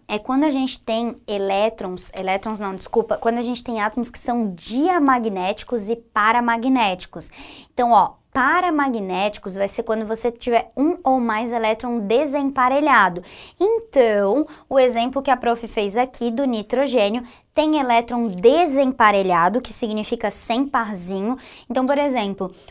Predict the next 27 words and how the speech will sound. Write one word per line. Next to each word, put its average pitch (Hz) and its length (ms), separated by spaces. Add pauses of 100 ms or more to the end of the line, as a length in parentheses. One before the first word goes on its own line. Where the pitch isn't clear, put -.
(100)
o 269 100
nitrogênio 294 580
seria 262 300
um 262 160
átomo 233 560
paramagnético. 233 1300 (360)
Exemplo 277 600
de 254 180
diamagnético. 254 1300
Diamagnético 233 920
é 208 60
quando 220 200
você 220 220
tem 240 300 (140)
todos 311 560
os 277 160
elétrons 233 720
emparelhados, 254 1120
bem 208 240
bonitinho. 269 560 (340)
Então, 226 140
vamos 254 180
dar 247 180
um 247 60
exemplo 233 420
aqui, 233 240
ó. 147 180